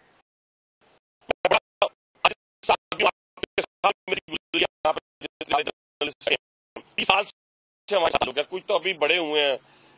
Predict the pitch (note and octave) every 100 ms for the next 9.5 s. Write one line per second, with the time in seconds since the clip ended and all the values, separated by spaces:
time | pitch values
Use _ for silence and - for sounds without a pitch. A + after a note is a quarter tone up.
0 | _ - - C#3+ E3+ F3+ E3 D#3 B2 -
1 | _ _ - C#3+ F3+ E3+ D#3+ D#3+ D#3+ E3
2 | D3+ D#3+ E3+ E3 D3+ E3+ D#3+ D3+ C3+ C3+
3 | C#3+ C#3+ C3 - - - - A#2+ B2 C#3
4 | C#3+ C3 B2+ B2+ A#2+ B2+ A2+ - A#2+ C3
5 | C3 B2 A#2+ A#2 A2+ A2+ G#2 G#2 B2 A2
6 | G#2 - - - - D3+ - G3+ F#3+ E3+
7 | D#3+ E3+ D3 B2 C3 C3 - - C3+ C3+
8 | - C3 A#2 A2+ A2 - B2 A2+ - G#2
9 | - A2+ A#2+ -